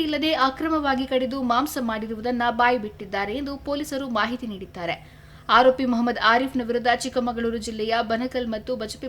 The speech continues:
ಪೊಲೀಸ್ ಠಾಣೆಯಲ್ಲಿ ದನಕಳವು ಪ್ರಕರಣಗಳು ದಾಖಲಾಗಿರುವುದು ತಿಳಿದು ಬಂದಿರುತ್ತದೆ. ಇನ್ನುಳಿದ ಪ್ರಮುಖ ಆರೋಪಿತರ ಪತ್ತೆಗೆ ವಿಶೇಷ ತಂಡ ರಚನೆ ಮಾಡಲಾಗಿದೆ. ಮಂಗಳೂರು ನಗರ ಪೊಲೀಸ್ ಆಯುಕ್ತರಾದ ಅನುಪಮ್ ಅಗರ್ವಾಲ್ ಮಾರ್ಗದರ್ಶನದಂತೆ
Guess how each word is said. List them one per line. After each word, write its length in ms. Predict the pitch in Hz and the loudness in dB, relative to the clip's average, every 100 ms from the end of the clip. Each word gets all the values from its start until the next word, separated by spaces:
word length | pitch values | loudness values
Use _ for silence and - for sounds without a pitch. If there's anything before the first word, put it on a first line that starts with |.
| 240 | -6
ಪೊಲೀಸ್ 240 | 220 226 233 | -6 -6 -6
ಠಾಣೆಯಲ್ಲಿ 420 | 214 226 302 285 302 - - 220 | -4 -4 -4 -4 -6 -16 -12 0
ದನಕಳವು 460 | 269 359 359 330 302 294 | 2 4 4 2 0 -2
ಪ್ರಕರಣಗಳು 420 | 262 262 254 240 254 | -2 0 0 0 2
ದಾಖಲಾಗಿರುವುದು 640 | 269 262 226 202 208 202 262 302 | 2 2 -2 -2 -4 -6 -4 -2
ತಿಳಿದು 200 | 262 196 | -2 -4
ಬಂದಿರುತ್ತದೆ. 460 | 185 175 - 165 170 - - - - - - - | -6 -8 -8 -4 -4 -4 -20 -20 -20 -20 -10 0
ಇನ್ನುಳಿದ 320 | 262 302 349 359 | 4 4 2 2
ಪ್ರಮುಖ 260 | 320 302 311 285 254 | 2 2 2 6 6
ಆರೋಪಿತರ 420 | 302 302 294 262 254 | 6 0 -2 -2 -2
ಪತ್ತೆಗೆ 340 | 247 254 262 262 | 0 0 0 0
ವಿಶೇಷ 300 | 254 311 294 262 | 0 0 -2 -2
ತಂಡ 160 | 247 233 | -2 -2
ರಚನೆ 240 | 233 262 269 | -6 -4 0
ಮಾಡಲಾಗಿದೆ. 500 | 269 233 190 180 202 - - - - | 2 0 -6 -8 -6 -6 -6 -16 -2
ಮಂಗಳೂರು 400 | 269 339 403 415 392 | 2 2 4 4 4
ನಗರ 200 | 359 330 330 311 | 2 6 4 4
ಪೊಲೀಸ್ 280 | 294 302 302 | -2 0 4
ಆಯುಕ್ತರಾದ 540 | 277 269 - 269 254 262 285 254 | 6 4 2 2 4 6 6 6
ಅನುಪಮ್ 320 | 262 277 269 226 | 4 2 2 2
ಅಗರ್ವಾಲ್ 420 | 247 247 247 247 | 0 4 4 4
ಮಾರ್ಗದರ್ಶನದಂತೆ 840 | 208 220 220 220 226 220 254 330 240 | 2 0 -4 -6 -6 -6 -4 -2 0